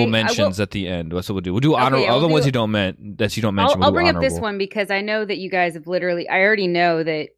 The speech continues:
Speaker 1: um, and somebody's mentioned it. So I will
Speaker 2: Oh,
Speaker 1: bring
Speaker 2: okay.
Speaker 1: up that I did grow up watching Mighty Morphin Power Rangers. It's still a nostalgia fill for me.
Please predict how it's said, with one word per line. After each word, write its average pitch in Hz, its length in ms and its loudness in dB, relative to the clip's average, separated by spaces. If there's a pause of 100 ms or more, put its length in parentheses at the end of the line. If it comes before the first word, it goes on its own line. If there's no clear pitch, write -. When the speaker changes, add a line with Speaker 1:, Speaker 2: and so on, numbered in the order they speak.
(440)
Speaker 1:
um, 160 460 -2 (100)
and 160 140 -4
somebody's 175 320 -6
mentioned 160 320 -4
it. 147 160 -6
So 160 260 0 (360)
I 214 60 4
will 269 100 6
Speaker 2:
Oh, - 40 2
Speaker 1:
bring 240 180 2
Speaker 2:
okay. 208 40 2
Speaker 1:
up 196 140 0
that 175 360 4
I 180 120 4
did 202 260 2
grow 180 180 2
up 175 120 -4
watching 160 520 -2
Mighty 160 280 0
Morphin 156 400 -2
Power 151 340 0
Rangers. 151 680 -4
It's 165 120 -6
still 175 220 4
a 165 60 4
nostalgia 151 500 2
fill 147 240 -2
for 147 140 -8
me. 143 320 -4